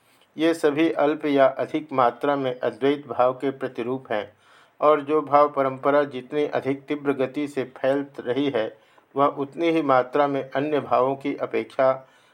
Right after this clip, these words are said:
अद्वैत वेदांत के अधिक निकट प्रतीत होती है। अब मुझे यदि कुछ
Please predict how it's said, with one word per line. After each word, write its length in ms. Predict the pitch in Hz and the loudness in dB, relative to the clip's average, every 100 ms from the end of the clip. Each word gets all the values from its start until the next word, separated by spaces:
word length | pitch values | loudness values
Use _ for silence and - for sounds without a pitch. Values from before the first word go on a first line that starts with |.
| _ | _
अद्वैत 440 | 135 135 139 165 160 | -2 0 0 0 0
वेदांत 480 | 135 131 131 139 139 | 0 4 2 2 -4
के 140 | 135 | -6
अधिक 440 | - 117 135 135 | -4 -4 -6 -8
निकट 360 | 120 117 139 139 | -8 -4 -4 -4
प्रतीत 400 | 120 120 127 - | -10 -8 -10 -8
होती 240 | 117 - 107 | -8 -8 -4
है। 280 | 98 101 _ _ _ - - - | -4 -4 _ _ _ -20 -14 0
अब 120 | 151 | 2
मुझे 400 | 160 151 147 165 | 2 -2 0 0
यदि 260 | 151 139 151 | 0 -2 -4
कुछ 300 | 156 156 | -4 -4